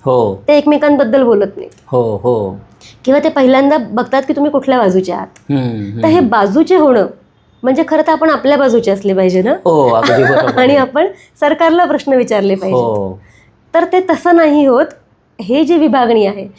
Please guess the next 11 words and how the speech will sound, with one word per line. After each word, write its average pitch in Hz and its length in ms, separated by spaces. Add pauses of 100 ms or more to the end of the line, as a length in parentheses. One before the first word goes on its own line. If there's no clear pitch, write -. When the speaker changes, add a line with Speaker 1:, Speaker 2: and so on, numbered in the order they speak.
(200)
Speaker 2:
याला 277 120
ट्रायंग्युलेशन 208 580
म्हणतात. 185 340 (140)
Speaker 1:
हम्म, 117 360
हम्म. 107 160
आणि 135 140
ही 156 100
जाणीवपूर्वक 165 720 (560)
करण्यात 135 480
आलेली 95 440
आहे. 85 120